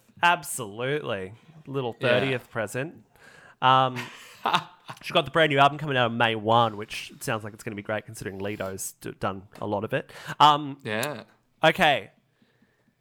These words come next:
Speaker 1: Celebrity number two, which I've just swapped out for another celebrity. Who is younger now, Nick Jonas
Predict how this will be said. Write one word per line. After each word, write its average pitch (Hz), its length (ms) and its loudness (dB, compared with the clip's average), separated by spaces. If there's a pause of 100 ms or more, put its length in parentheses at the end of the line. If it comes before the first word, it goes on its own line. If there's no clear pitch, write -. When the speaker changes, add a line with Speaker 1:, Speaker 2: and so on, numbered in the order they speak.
(480)
Speaker 1:
Celebrity 180 640 2
number 175 360 0
two, 185 720 0 (220)
which 147 160 -4
I've 135 180 -2
just 160 320 -2
swapped - 320 0
out 131 240 2
for 139 80 -6
another 127 260 -2
celebrity. 101 600 -6 (380)
Who 180 180 6
is 190 180 0
younger 160 380 4
now, 139 500 2 (600)
Nick 170 320 0
Jonas 160 920 2